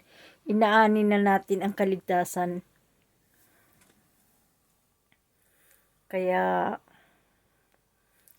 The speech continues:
ang Diyos ay makapangyarihan. Siya ang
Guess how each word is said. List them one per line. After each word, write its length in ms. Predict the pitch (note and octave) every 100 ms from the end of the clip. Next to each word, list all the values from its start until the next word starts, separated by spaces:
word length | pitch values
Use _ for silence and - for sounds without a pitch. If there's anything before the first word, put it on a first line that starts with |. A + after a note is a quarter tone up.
| -
ang 100 | G3+ F#3+
Diyos 240 | G3 F#3+
ay 80 | G3
makapangyarihan. 1120 | G3 F#3+ - - F#3+ F#3+ F#3 F#3 F3+ F#3+ F#3
Siya 320 | F#3 A3 G#3
ang 240 | F#3+ F#3+